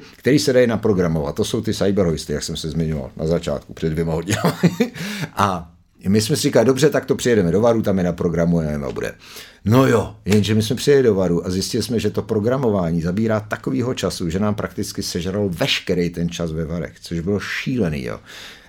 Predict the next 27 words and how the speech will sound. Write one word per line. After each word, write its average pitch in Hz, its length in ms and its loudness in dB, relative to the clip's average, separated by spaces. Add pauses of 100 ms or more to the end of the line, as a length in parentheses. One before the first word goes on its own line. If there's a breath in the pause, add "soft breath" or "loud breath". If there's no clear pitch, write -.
(120)
A 85 120 0
ten 98 260 2
následující 104 840 0
rok 170 360 -2
jsme 113 460 0
už - 180 -4
s - 40 -10
touto 113 260 -2
zkušeností 110 640 -2
je 110 80 4
použili 107 520 0
taky, - 680 -6 (100)
ale 95 180 0
udělali 117 320 2
jsme 107 160 -6
si 127 120 -2
na 131 80 -2
to 113 120 -6
speciální 123 540 -4
zkoušku 95 520 -2
asi, 98 320 -2
mm, 65 760 -6
tři - 220 -6
neděle 87 400 0
před, 87 320 -6
eh, 78 180 -4
festivalem. 95 520 -2